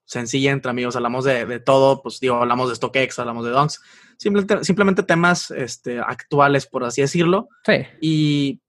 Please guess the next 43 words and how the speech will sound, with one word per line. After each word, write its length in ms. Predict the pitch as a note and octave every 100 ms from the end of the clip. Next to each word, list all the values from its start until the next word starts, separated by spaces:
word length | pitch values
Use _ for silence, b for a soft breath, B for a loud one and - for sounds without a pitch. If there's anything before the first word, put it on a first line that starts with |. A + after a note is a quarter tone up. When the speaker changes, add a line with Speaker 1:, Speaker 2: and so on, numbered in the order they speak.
| _
Speaker 1:
pues, 120 | G3+
nada, 340 | G#3+ G3 G3 -
para 160 | D#3
que, 400 | C#3+ C#3+ C3+ C3 C3
para 120 | C3
que 120 | C3+
todos 220 | C3 D3
los 120 | D3 C#3+
que 80 |
nos 140 | C3 C3+
están 180 | - C3+
escuchando 440 | - - C3 C3
puedan 260 | B2+ B2+ B2
también 380 | B2 B2 B2+ - _
saber 340 | - B2+ B2 B2+
un 120 | B2+
poquito 480 | C3+ - B2+ - C3+
de, 200 | B2+ A#2+
de, 360 | B2 A#2 A2+ A2+ _ _ _
de 80 | B2+
lo 140 | B2
que 80 | -
pensamos 440 | - C3 D3 D3 D3
al 80 |
respecto 400 | C#3+ - D3 - F3+
y 120 | C#3
de 120 | A#2+
cosas 280 | C3+ B2 C3
que 80 | B2
les 100 | B2
puedan 180 | B2+ C3
servir. 320 | D3+ F3+ - b b b b -
Speaker 2:
Ándale. 200 | B2 C3+
Speaker 1:
Este, 240 | A#2 A2+
la 80 | D3
parte 320 | E3 E3 F#3+
comercial 520 | F#3+ E3+ D3+ F3+ F3+ - _ _ _
me 160 | C#3 C3+
pueden 240 | D3 D3
encontrar 600 | D#3 D3+ C#3 C3 D3 C#3+ D3+
en 160 | C3+
mi 180 | C#3 D#3
Instagram, 560 | E3 D3+ D#3 D#3+ F3+